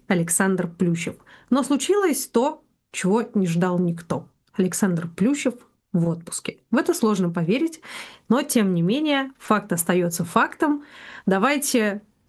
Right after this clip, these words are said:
поставим лайки Плющеву за то, что он ушёл в отпуск. А ещё поставим лайки этой трансляции, подпишемся на канал и заглянем в описание, где много полезных ссылок, как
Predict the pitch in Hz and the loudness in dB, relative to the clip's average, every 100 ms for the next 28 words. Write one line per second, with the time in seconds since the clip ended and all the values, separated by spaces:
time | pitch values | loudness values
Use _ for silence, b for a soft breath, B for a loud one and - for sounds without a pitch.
0 | _ 226 214 262 247 226 214 214 240 254 | _ 0 2 0 2 2 2 2 2 2
1 | 240 220 220 170 165 - 240 285 302 - | 0 -2 -2 -6 -4 0 2 2 0 -2
2 | 190 170 175 170 226 233 302 302 294 - | -2 -2 0 0 0 0 0 0 -2 -4
3 | - 208 214 269 277 269 277 - 233 247 | -2 -2 2 2 2 0 -6 -2 -2 0
4 | 302 285 262 233 _ 196 180 247 349 247 | 0 0 0 -4 _ -4 0 2 2 0
5 | - 175 - B B B 196 262 - 240 | -4 -6 -6 B B B 0 2 0 0
6 | 240 220 202 190 190 214 220 202 202 185 | 2 2 2 2 2 2 0 -2 -2 -2
7 | 175 185 214 240 247 349 427 302 - 214 | -2 0 0 0 0 0 0 -2 -2 -2
8 | - 240 220 202 220 214 220 262 285 208 | -2 0 0 0 -2 0 0 2 2 2
9 | 196 185 208 208 190 180 214 311 349 254 | 0 0 0 0 0 -2 0 0 2 2
10 | 190 208 208 208 190 208 214 220 226 226 | 2 0 2 0 0 0 2 2 0 0
11 | - 359 330 B B - 277 | 0 2 0 B B -4 -4